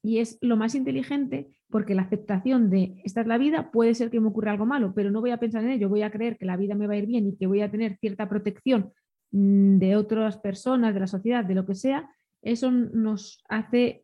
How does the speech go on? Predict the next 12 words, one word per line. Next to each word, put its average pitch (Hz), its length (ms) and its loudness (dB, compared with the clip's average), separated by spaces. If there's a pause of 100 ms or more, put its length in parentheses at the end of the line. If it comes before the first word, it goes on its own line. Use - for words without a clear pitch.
más 226 320 2
capaces 240 680 -2 (260)
de 202 180 0
ser 208 180 -2
felices 262 480 2
y - 20 2
de 220 80 0
afrontar 196 340 -2
la 196 140 0
vida 214 180 0
con 214 140 -4
salud. 180 260 -4